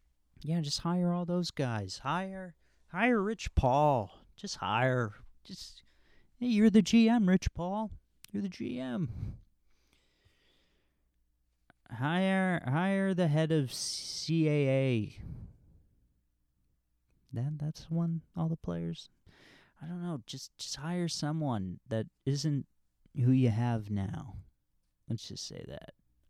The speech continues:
Do I even really need to explain why the Kings aren't gonna win the championship this year? They're a last place team. All right, guys, I'm realizing that five teams is a lot to do each week. I'm gonna do it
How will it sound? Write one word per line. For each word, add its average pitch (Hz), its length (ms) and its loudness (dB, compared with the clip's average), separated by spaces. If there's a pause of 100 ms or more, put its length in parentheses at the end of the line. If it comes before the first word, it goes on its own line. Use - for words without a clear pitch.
(240)
Do 113 160 -2
I 117 120 0
even 170 340 -4
really 151 320 -4
need 143 200 -6
to 131 120 -2
explain 113 680 -4
why 104 220 -6
the 104 100 -10
Kings 104 460 -12
aren't 101 220 -12
gonna 104 180 -8
win 101 180 -6
the 101 80 -4
championship 104 880 -8
this - 300 -6
year? 110 320 -4 (840)
They're 147 180 -6
a 135 40 -4
last 123 320 -2
place 98 300 -4
team. 95 380 -6 (360)
All 165 160 4
right, 117 220 4 (140)
guys, 147 520 -4 (240)
I'm 160 280 -4
realizing 143 600 -2
that 110 240 -4
five 123 500 -8
teams 123 480 2
is 107 140 -8
a 98 80 -6
lot 123 400 6
to 135 120 0
do 127 280 4
each 123 280 -4
week. 120 420 4 (320)
I'm 101 260 -10
gonna 123 440 -6
do 123 340 -2
it 123 180 0